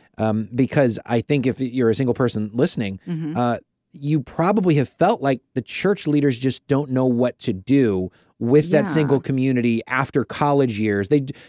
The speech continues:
Speaker 1: it, it's an awkward ministry that people have put together.
Speaker 2: Well, if you haven't gotten married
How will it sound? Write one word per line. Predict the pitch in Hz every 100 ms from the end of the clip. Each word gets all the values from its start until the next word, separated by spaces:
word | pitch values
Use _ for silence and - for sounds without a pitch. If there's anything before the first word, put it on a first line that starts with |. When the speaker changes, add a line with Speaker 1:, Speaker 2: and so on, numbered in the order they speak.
| _
Speaker 1:
it, | 160 151
it's | 180 -
an | 170 -
awkward | - 185 277 - 311 262 226 _ _
ministry | 120 131 143 226 311 247 - 165 143
that | 127 -
people | 139 - 107
have | 95
put | - 117
together. | - 95 214
Speaker 2:
Well, | 302
if | 233 262
you | 277
haven't | 311 269
gotten | 247 220 190 190
married | 196 226 208 151 147 156